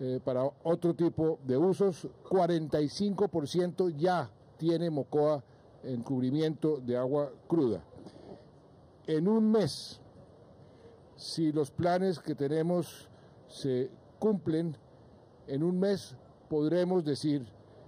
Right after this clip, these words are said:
que Mocoa tendrá agua potable al cien por ciento, que será un sistema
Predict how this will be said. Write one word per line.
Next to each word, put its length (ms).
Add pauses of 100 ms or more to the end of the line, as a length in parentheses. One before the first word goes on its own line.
(680)
que 160
Mocoa 540
tendrá 600 (880)
agua 340
potable 640 (440)
al 200
cien 280
por 180
ciento, 420 (680)
que 120
será 280
un 220
sistema 640